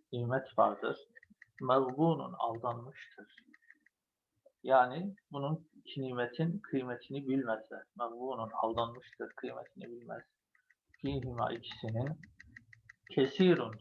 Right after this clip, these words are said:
çoğu minen nas insanların çoğu. İnsanların çoğu iki nimet konusunda aldanmıştır, kıymetini bilmezler.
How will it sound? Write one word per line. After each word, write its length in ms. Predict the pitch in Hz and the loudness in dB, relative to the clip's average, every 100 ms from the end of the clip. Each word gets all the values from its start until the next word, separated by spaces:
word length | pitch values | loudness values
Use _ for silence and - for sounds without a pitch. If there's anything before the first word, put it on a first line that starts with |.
| - | 2
çoğu 340 | 139 135 120 | 4 4 0
minen 500 | 120 127 131 127 120 | -8 -6 -6 -6 -2
nas 260 | 123 127 123 - | 2 2 0 -10
insanların 680 | _ _ 120 113 113 120 117 - | _ _ -8 -6 -6 -8 -10 -10
çoğu. 200 | 113 - _ - _ - - - | -8 -10 _ -20 _ -20 -20 -8
İnsanların 720 | 143 139 - 139 135 135 123 123 | -6 2 6 6 6 -2 -4 -8
çoğu 580 | - 156 127 139 170 - _ _ | -2 -2 -2 -4 -8 -16 _ _
iki 320 | - - 175 131 | -16 -4 -2 -2
nimet 420 | 123 120 127 - | -4 -2 -2 -2
konusunda 520 | - 117 - 123 127 | -6 -6 -6 -6 0
aldanmıştır, 880 | 123 120 117 110 123 - - 107 - | 2 2 0 -6 -8 -16 -12 -12 -12
kıymetini 760 | - 123 113 113 - - 117 110 | -8 -6 -6 -8 -12 -10 -8 -4
bilmezler. 600 | 120 104 98 - 107 131 | -6 -6 -8 -6 -4 -4